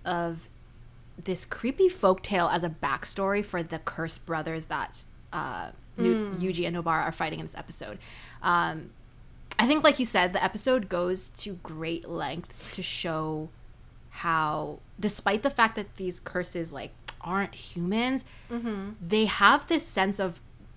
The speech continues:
Speaker 1: of brotherly bond that is inherently a humanizing trait.
Speaker 2: Mm-hmm.
Speaker 1: And Yuji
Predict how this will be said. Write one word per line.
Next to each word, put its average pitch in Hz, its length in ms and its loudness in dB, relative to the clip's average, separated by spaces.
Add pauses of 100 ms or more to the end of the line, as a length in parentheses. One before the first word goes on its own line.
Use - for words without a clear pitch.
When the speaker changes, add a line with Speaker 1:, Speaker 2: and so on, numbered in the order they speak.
(260)
Speaker 1:
of 165 260 -4
brotherly 185 540 6
bond 165 480 4
that - 240 0
is 180 140 2
inherently 302 920 0
a 208 60 4
humanizing 185 800 2
trait. - 480 -6 (240)
Speaker 2:
Mm-hmm. 240 340 -2
Speaker 1:
And 220 200 6
Yuji 285 840 2